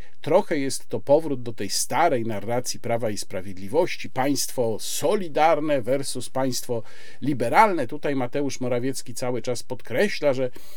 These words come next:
państwo się tak wszystkimi zajmuje w tych trudnych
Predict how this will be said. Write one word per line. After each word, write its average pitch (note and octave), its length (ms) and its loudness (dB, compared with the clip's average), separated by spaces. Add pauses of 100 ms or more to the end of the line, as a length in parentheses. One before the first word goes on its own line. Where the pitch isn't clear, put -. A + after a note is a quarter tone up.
(140)
państwo C3+ 440 2
się B2+ 140 -2
tak B2 180 -2
wszystkimi C3+ 540 0
zajmuje C#3+ 640 4
w - 80 -4
tych - 220 -4
trudnych D3 540 0